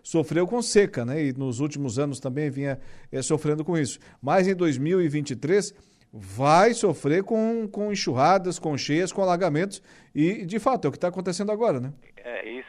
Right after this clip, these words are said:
Speaker 2: é isso aí, o Peter, falamos desde novembro e dezembro. A única coisa que mudou foi o quê? Atrasou duas semanas.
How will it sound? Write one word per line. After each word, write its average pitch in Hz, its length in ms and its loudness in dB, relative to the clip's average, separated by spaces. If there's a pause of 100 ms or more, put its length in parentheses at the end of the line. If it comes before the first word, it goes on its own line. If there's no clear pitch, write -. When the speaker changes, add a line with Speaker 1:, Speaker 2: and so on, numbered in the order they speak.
Speaker 2:
é 135 260 -6
isso 131 260 -12
aí, 131 160 -6
o 123 60 -14
Peter, 127 340 -12
falamos 143 380 -8
desde 147 340 -12
novembro 139 460 -8
e 170 100 -16
dezembro. 143 440 -12 (320)
A 151 80 2
única 233 240 -4
coisa 165 260 -4
que 151 160 -12
mudou 147 360 -12
foi - 120 -12
o - 60 -12
quê? - 140 -10
Atrasou 180 440 -2
duas 185 300 -8
semanas. 147 340 -8